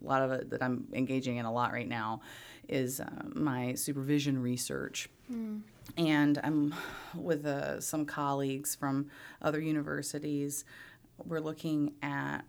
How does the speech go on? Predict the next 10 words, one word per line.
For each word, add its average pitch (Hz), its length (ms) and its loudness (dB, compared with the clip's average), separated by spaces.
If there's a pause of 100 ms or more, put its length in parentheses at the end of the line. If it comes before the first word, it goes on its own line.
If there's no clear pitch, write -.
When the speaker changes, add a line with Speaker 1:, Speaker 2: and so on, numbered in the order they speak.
(160)
Speaker 1:
uh, 151 460 -6
variables 156 760 0
that 139 220 -2
influence 151 680 0
students' - 840 -2 (100)
ability 139 960 0
to 131 680 0 (1300)
receive 139 680 2
and 131 140 0
integrate 127 760 -2